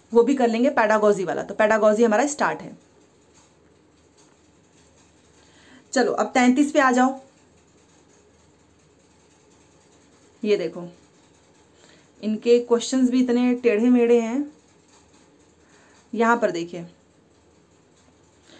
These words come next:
तैंतीस में देखो, इसमें क्या पूछ रहा है कि राजनीति एवं सामाजिक जीवन में जटिल मुद्दों का अर्थ निकालना श्रेष्ठ रूप से किस माध्यम से किया जा सकता है?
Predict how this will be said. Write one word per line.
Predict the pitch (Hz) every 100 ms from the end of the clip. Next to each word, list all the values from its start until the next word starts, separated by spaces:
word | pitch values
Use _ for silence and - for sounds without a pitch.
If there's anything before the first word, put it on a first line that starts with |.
| - _ -
तैंतीस | 277 262 330 339
में | 330
देखो, | 302 339 403 - _ _ - - - 294
इसमें | 269 349
क्या | 381
पूछ | 370 330 -
रहा | 302
है |
कि | 320 330 339
राजनीति | 285 277 285 294 311
एवं | 320
सामाजिक | 302 269 262 294 214
जीवन | 240 269 254
में | 233
जटिल | 175 269 349 311
मुद्दों | 294 - 285
का | 285
अर्थ | - 254 262
निकालना | 269 254 226 190 202
श्रेष्ठ | 247 - 285 339 302
रूप | 240 247
से | 233 220
किस | - 339 -
माध्यम | 240 196 202
से | 226 294
किया | 294 320
जा | 247 -
सकता | 180 - 160
है? | 143